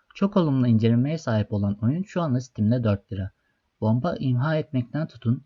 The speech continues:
inek sağmaya, hatta traktörlerle tankçılık oynamaya kadar birçok işi yapmaya çalıştığımız,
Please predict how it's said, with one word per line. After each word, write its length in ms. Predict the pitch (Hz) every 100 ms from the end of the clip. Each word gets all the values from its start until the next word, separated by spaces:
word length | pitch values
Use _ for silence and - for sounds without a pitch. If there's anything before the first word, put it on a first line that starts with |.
| -
inek 260 | 110 151
sağmaya, 580 | - 123 101 95 95 131 -
hatta 380 | - 151 156 131
traktörlerle 760 | - 107 107 113 113 156 175 165
tankçılık 500 | 139 127 - 151 -
oynamaya 400 | 107 104 123 151
kadar 320 | 117 110 123
birçok 340 | 170 - 139
işi 180 | 117 -
yapmaya 380 | 113 104 120 127
çalıştığımız, 640 | 120 101 98 - 101 131